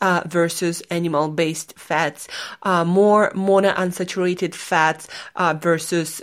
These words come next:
more saturated fats. Um, and, uh, here I'm talking about calories being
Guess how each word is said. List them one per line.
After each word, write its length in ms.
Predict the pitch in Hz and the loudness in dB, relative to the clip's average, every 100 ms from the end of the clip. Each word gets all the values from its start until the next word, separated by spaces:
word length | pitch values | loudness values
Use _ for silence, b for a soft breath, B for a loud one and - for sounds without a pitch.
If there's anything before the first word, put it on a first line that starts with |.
| - | -6
more 340 | 170 165 151 - | -2 0 0 -2
saturated 760 | - 160 - 156 151 170 151 | -4 -4 -2 -2 -2 -4 -8
fats. 440 | - - 151 170 - B B - | -6 -2 -2 -2 -10 B B -2
Um, 440 | 196 175 160 147 | 2 4 2 0
and, 380 | - 185 170 170 | 2 4 4 2
uh, 220 | - - - - - - | -6 -16 -16 -18 -18 -10
here 340 | - 277 269 | 0 4 4
I'm 160 | 196 190 | 4 0
talking 640 | - 208 208 196 196 190 185 | 0 0 2 2 2 0 0
about 440 | 180 175 165 - | 2 4 2 -2
calories 600 | - 185 196 196 190 180 | -2 4 4 4 -2 -6
being 380 | 175 190 175 | -4 0 0